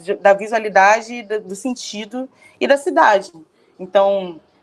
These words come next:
essa estética do, do cabelo crespo ou das, das, de qualquer outro,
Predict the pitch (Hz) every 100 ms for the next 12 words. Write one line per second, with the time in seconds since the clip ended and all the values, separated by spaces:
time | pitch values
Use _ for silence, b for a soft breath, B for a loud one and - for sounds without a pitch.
0 | _ - 185 202 226 220 220 208 - 202
1 | 202 190 190 202 185 202 233 226 208 208
2 | 214 233 240 214 - 190 180 185 208 214
3 | 202 190 190 185 - 190 185 175 - -
4 | - _ _ - - - 302 320 330 262
5 | 262 247